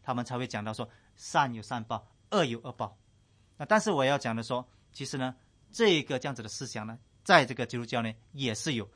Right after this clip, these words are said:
但是我要澄清说，它有不同点，它有不同点啊，它有不同点。啊，什么不同呢？我稍微的解释。啊，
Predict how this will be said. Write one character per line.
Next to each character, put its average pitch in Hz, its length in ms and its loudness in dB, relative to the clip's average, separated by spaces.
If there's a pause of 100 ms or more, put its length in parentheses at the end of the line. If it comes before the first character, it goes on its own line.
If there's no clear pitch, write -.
(200)
但 185 160 8
是 170 140 -2
我 135 80 0
要 135 80 4
澄 - 300 -6
清 131 140 -4
说， 120 160 -4 (220)
它 156 260 8
有 127 120 0
不 131 140 -4
同 113 280 -10
点， 101 180 -10 (640)
它 123 120 -6
有 113 60 -8
不 123 120 -10
同 113 180 -10
点 104 200 -6
啊， 117 200 2 (280)
它 127 100 0
有 110 60 -4
不 127 100 -8
同 117 180 -8
点。 104 180 -8 (840)
啊， 117 540 6 (1040)
什 - 200 2
么 170 80 4
不 202 140 2
同 135 220 0
呢？ 139 180 2 (580)
我 123 80 -10
稍 110 160 -6
微 117 100 -2
的 120 80 -4
解 110 240 -8
释。 110 240 -10 (1120)
啊， 135 560 10